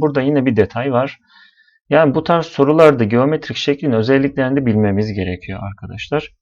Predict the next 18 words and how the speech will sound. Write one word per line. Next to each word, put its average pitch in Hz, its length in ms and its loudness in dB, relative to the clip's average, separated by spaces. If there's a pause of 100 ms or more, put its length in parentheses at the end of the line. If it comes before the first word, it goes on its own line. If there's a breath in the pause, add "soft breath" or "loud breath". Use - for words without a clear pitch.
(580)
Buradaki 170 360 -2
geometrik 147 400 2
şeklimiz 110 440 -8
kare 147 300 4
ve 101 120 2
A 127 260 4
C 101 220 0
karenin 101 340 -2
köşegeni, 120 460 -2
karenin 110 360 -2
köşegeni 110 480 -2
nedir? 135 320 2 (340 soft breath)
Açı 113 280 0
ortaydır. 131 500 2
Yani 113 320 -2
kırk - 240 -14
beş 151 240 -4
derecelik 123 440 -2